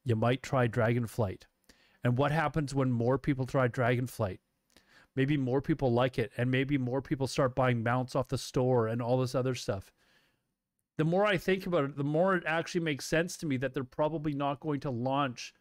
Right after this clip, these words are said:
Ulduar until at least a month and a half after Dragonflight, because by that point, people are going to be getting bored, and they'll be like,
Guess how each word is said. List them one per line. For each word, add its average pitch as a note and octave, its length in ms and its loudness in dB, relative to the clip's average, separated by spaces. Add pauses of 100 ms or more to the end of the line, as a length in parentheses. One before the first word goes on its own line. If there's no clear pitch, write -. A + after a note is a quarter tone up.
(360)
Ulduar C#3 640 4
until C3+ 720 0 (840)
at C#3 200 -4
least D#3+ 380 0
a C#3+ 80 0
month B2+ 260 -2
and B2 80 -4
a A#2+ 60 2
half A#2+ 220 2
after A#2+ 280 0
Dragonflight, B2 600 0
because F3 500 0 (540)
by D3 140 2
that D#3+ 260 0
point, D3+ 320 -6
people E3+ 300 -4
are D#3+ 60 -2
going D3 280 -4
to D3 60 -8
be D3+ 100 -2
getting C#3+ 300 -2
bored, B2+ 300 -2
and E3+ 80 -4
they'll D#3+ 60 0
be C#3 100 -4
like, C3+ 260 0